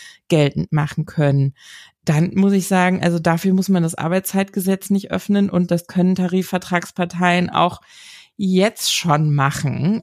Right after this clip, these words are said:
und denke ich, äh, machen da auch gute und innovative Lösungen jetzt schon. Also da müsste eigentlich der Gesetzgeber nichts mehr machen. Wo er etwas machen müsste, das wären eben solche Sachen wie zu sagen, wir haben einen Rechtsanspruch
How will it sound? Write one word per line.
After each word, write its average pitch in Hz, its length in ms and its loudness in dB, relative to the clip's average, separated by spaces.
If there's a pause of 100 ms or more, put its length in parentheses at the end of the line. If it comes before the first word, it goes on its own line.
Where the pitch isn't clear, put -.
(120)
und 175 260 -2
denke 175 240 2
ich, - 220 -8
äh, 165 160 -2
machen 185 320 2
da 190 160 0
auch - 180 -4
gute 170 300 0
und 160 180 0
innovative 151 720 0
Lösungen 147 460 0
jetzt 147 180 -4
schon. 156 160 0
Also 156 180 0 (140)
da 185 400 0 (320)
müsste - 300 0
eigentlich 190 320 0
der 185 140 -2
Gesetzgeber 175 640 0
nichts 175 300 0
mehr 170 140 2
machen. 180 420 -2 (160)
Wo 165 220 0
er 180 200 2
etwas 190 320 -2
machen 190 380 2
müsste, 190 320 0
das 175 260 -2 (140)
wären 180 420 0
eben 175 260 0
solche 175 300 0
Sachen 170 340 0
wie 165 140 0
zu - 140 -10
sagen, 165 460 0 (300)
wir 165 140 0
haben 190 160 0
einen 247 100 0
Rechtsanspruch 160 920 -2